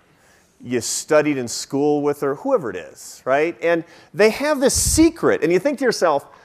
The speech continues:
"What do you got go-, what is the secret to your happiness?" And you always wanna know. You know, that, that person's my wife. I live with that person. See, see,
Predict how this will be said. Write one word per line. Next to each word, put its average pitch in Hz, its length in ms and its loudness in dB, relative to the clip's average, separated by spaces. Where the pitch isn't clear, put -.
"What 226 180 4
do 330 80 2
you 392 100 4
got 277 220 4
go-, 226 80 4
what 262 240 6
is 359 180 -2
the 269 80 -8
secret - 540 -8
to 165 100 -8
your 156 140 -6
happiness?" 98 580 -10
And 143 80 -4
you 165 60 -4
always 226 340 -4
wanna 175 320 -2
know. 131 540 -4
You 151 80 -2
know, 151 100 2
that, 180 440 0
that 247 200 -2
person's 190 420 -2
my 135 160 -6
wife. 104 540 -8
I 147 100 0
live 151 300 0
with 120 120 -6
that 98 180 -6
person. 104 240 -10
See, 156 240 0
see, 165 420 2